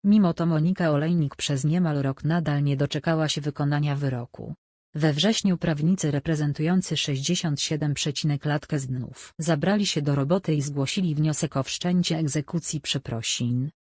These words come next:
Jeżeli postanowienie wejdzie w życie i się uprawomocni, to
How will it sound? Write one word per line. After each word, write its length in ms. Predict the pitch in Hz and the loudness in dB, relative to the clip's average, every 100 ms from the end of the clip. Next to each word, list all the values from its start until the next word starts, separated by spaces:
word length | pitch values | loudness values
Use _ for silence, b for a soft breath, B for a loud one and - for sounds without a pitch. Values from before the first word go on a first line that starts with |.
| _ | _
Jeżeli 400 | 160 165 196 240 | 0 2 2 0
postanowienie 760 | 185 - 151 147 147 208 170 147 | -2 -2 0 0 2 4 4 2
wejdzie 360 | 165 147 147 | 0 0 0
w 40 | 143 | 0
życie 260 | 202 180 | -2 -2
i 140 | 151 165 | -4 -2
się 220 | - 147 | 0 0
uprawomocni, 920 | 139 151 135 127 127 135 - 143 185 - _ | 0 -2 0 -2 -2 -6 -4 -2 -2 -6 _
to 240 | 117 117 | -8 -8